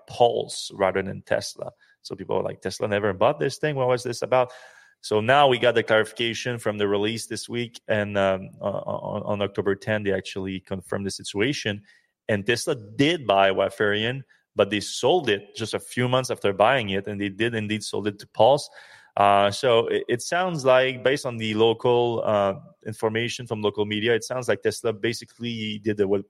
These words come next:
what people call an acqui-hire. So it's an acquisition hire, where they, they bought the company to get their engineering staff,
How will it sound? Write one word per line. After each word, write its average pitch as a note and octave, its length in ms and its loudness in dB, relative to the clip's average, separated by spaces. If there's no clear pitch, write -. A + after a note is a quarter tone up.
what A2+ 240 -2
people A2 260 -2
call G#2+ 260 4
an G#2+ 160 -4
acqui-hire. B2 1400 0
So - 200 -2
it's G2 140 -2
an G2+ 100 -10
acquisition A2 960 -2
hire, A2+ 480 4
where G2+ 200 0
they, G2 280 -4
they G2 140 -4
bought G#2+ 280 4
the G#2 80 -2
company G#2 460 -4
to A2+ 260 -8
get G#2+ 360 -2
their G2 380 0
engineering G2 480 -4
staff, A2+ 600 -2